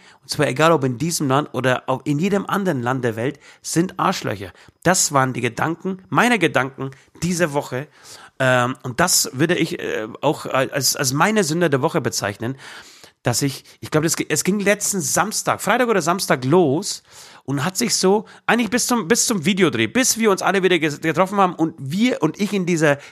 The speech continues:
Clique wieder war, in der man nichts erklären muss.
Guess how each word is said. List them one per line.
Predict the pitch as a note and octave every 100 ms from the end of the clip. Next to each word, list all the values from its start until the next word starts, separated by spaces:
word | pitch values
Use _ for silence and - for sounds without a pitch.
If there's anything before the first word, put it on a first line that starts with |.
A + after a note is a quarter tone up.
| _
Clique | - B3 - F#3+
wieder | D3 B2+ B2+ -
war, | A2+ C3 D3 F#3 - -
in | C#3+
der | C#3 E3
man | E3 D#3+
nichts | D#3 F#3 -
erklären | D3 B2+ D3 C#3
muss. | G2+ - -